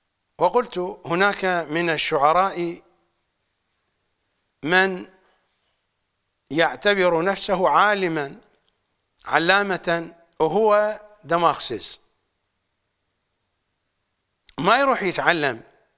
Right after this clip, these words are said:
وإذا واحد يعلمه ما يتعلم. دماغ سز حمار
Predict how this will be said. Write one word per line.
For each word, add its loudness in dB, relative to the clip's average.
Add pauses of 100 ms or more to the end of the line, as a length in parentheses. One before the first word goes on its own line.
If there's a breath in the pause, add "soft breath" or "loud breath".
(180)
وإذا 2
واحد 0
يعلمه 0
ما 0
يتعلم. -8 (1900)
دماغ 2
سز 0
حمار 0